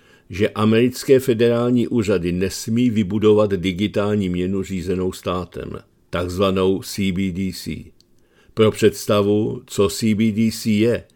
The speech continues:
Česká národní banka by mohla vydat digitální obdobu české koruny, ta by mohla fungovat spolu s hotovostí. Poté by mohl přijít tlak na to, aby se hotovost zrušila a byla nahrazena svou digitální podobou.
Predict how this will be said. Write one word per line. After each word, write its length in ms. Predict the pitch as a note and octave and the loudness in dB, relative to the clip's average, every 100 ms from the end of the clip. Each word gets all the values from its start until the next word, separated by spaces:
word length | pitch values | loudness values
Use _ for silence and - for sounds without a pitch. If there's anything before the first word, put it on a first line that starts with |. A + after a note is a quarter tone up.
| _ _ - | _ _ -4
Česká 520 | - G#2 - A#2 G#2 | 0 0 0 0 2
národní 440 | G#2 G#2 G#2 G2 | 2 2 2 0
banka 560 | F2+ A2 A2 - E2+ F2+ | 0 0 0 -2 -4 -4
by 180 | E2+ G2+ | -2 0
mohla 380 | F#2+ G2+ F#2 G#2 | 0 0 0 0
vydat 340 | F2 F2 G2 | 0 0 -2
digitální 760 | D#2+ F#2+ E2+ F#2 G2 F#2+ G2 G2 | -2 -4 -2 -4 -2 0 0 -2
obdobu 420 | F#2 E2 G2+ F#2+ | -4 2 2 2
české 420 | G2 G2 - E2 | 0 -2 0 -4
koruny, 560 | D#2 F2 E2 F2 F2+ A2+ - _ _ _ | -2 -2 0 0 -2 -6 -12 _ _ _
ta 160 | - F#2+ | -2 2
by 140 | G2+ | 4
mohla 300 | G#2 G2 F#2 | 4 4 0
fungovat 580 | - G#2+ G2+ G2+ G2 F2+ | -2 -2 2 4 2 0
spolu 400 | - - G#2 B2+ | -4 0 2 2
s 40 | A#2+ | 2
hotovostí. 760 | A#2 F#2 D2 - - - B1 _ _ _ _ _ _ _ - | 0 0 -2 -8 -14 -14 -14 _ _ _ _ _ _ _ 0
Poté 420 | G2+ - A2 B2 | 2 6 6 8
by 140 | A#2+ | 6
mohl 300 | A2+ A2 A2+ | 4 6 4
přijít 320 | - - G#2 | 2 -2 -2
tlak 300 | - F2 - | 0 0 0
na 140 | F2+ E2+ | -4 -4
to, 320 | - F#2 - | -2 -4 -4
aby 240 | - F2+ G#2 | -6 -2 -2
se 180 | - F#2+ | -2 0
hotovost 500 | F#2 F#2+ F2 D#2 E2 | 0 0 -2 -2 -8
zrušila 760 | F2 F2 - G#2+ G2 G#2 A#2 _ _ - | -4 -4 -4 0 0 0 -6 _ _ -4
a 60 | |
byla 260 | E2+ F#2 E2+ | 0 0 0
nahrazena 640 | F2+ E2+ F#2 E2 F2+ F2 | -4 -2 -2 0 -2 -2
svou 360 | - G2 G2+ A#2 | -4 0 0 2
digitální 720 | F2+ E2+ F#2 F#2 F2 F2+ F#2 | -2 -4 -4 -2 -2 -2 -2
podobou. 640 | - G#2 F2+ - E2 E2 | 0 2 0 -4 -10 -12